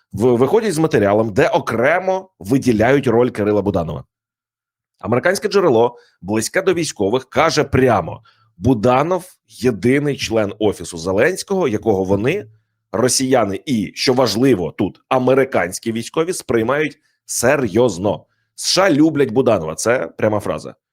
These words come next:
«Той факт, що Буданов там, є позитивним». Кінець цитати. Чому? Тому що Буданов, е, це не політик, він прагматик від розвідки. Він чітко бачить картину на полі бою, він знає реальні можливості, він знає слабкі сторони противника.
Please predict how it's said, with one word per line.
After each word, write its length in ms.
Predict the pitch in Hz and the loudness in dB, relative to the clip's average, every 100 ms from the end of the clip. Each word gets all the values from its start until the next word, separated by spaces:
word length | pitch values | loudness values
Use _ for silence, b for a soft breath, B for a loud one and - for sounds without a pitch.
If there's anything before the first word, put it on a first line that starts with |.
| - | -2
«Той 140 | 175 170 | 2 4
факт, 200 | 151 - | 2 0
що 140 | 117 | -2
Буданов 360 | 107 107 101 - | 0 0 0 0
там, 220 | 196 160 | -2 0
є 140 | 135 | -2
позитивним». 640 | - 143 120 117 117 76 73 _ | 0 -2 -2 -4 -6 -8 -18 _
Кінець 300 | 104 127 - | -6 -6 -6
цитати. 320 | 113 73 - B B B B | -10 -12 -16 B B B B
Чому? 300 | - 147 98 | 0 0 0
Тому 240 | 95 151 | -2 0
що 160 | 202 214 | 2 0
Буданов, 640 | 139 98 87 156 226 - 110 | 0 -2 0 0 -2 -2 0
е, 420 | 117 110 107 107 | 2 4 2 0
це 100 | 113 | 0
не 100 | 135 | 0
політик, 420 | 156 101 - - - | 0 -2 -4 -10 -10
він 300 | 90 135 175 | -4 -4 -2
прагматик 540 | - 110 113 139 151 | -2 0 0 -2 -4
від 120 | 151 | 0
розвідки. 420 | 160 80 73 - - _ _ _ _ _ | 0 0 -4 -18 -20 _ _ _ _ _
Він 220 | 85 127 190 | -6 -4 -4
чітко 400 | - 156 - 90 | -2 -2 0 -2
бачить 380 | 85 127 120 | 0 0 -2
картину 380 | 104 104 104 110 | -2 -2 -2 -2
на 140 | 101 101 | -2 -2
полі 220 | 104 98 | -2 -2
бою, 400 | 78 78 78 80 | -4 -6 -6 -2
він 280 | 107 185 151 | 0 0 -2
знає 420 | 90 107 135 135 | -4 -2 2 2
реальні 280 | 113 113 113 | 2 0 -2
можливості, 600 | 110 85 90 90 - 95 | -4 -4 -4 -6 -8 -12
він 120 | 92 | -10
знає 280 | 87 101 98 | -6 -4 -4
слабкі 340 | - 98 127 | -6 -6 -6
сторони 360 | 123 147 143 156 | 0 2 2 0
противника. 680 | 180 - 117 113 110 113 | -2 0 2 2 -2 -4